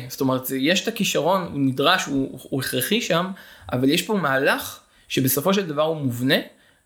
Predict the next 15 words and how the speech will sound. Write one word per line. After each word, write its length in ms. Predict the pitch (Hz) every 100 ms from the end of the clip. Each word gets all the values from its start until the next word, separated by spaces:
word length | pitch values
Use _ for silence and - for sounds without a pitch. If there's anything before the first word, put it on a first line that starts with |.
| _ -
אני 100 | 135
חושב 220 | - 233
שבתארים 840 | 233 - - 160 135 - 151 143 233
ראשונים 480 | 254 - 170 233 165
לא 140 | 175
תמיד 220 | 214 185
מסבירים 480 | 185 170 143 135 160
לנו, 180 | 170 147
או 100 | 135
לא 80 | 156
עושים 200 | 165 170
לנו 100 | 175
את 100 | 147
הרפלקציה 640 | 131 131 147 156 - 180
הזאת, 300 | 127 123 -